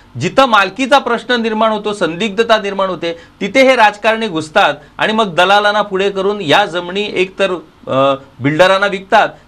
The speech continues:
किंवा एकतर स्वतः कुठल्या ना कुठल्या तरी बोगस कंपनीच्या नावे विकत घेतात.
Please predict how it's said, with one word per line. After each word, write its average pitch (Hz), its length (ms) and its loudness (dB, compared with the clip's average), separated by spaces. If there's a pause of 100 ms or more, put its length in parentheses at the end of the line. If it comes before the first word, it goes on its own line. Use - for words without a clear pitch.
(100)
किंवा 208 160 4
एकतर 214 280 0
स्वतः 190 360 2
कुठल्या 202 320 -4
ना 202 80 0
कुठल्या 190 380 -4
तरी 202 220 -2 (200)
बोगस 180 320 0
कंपनीच्या 185 500 -4
नावे 180 380 0
विकत 151 260 -4
घेतात. 147 360 -4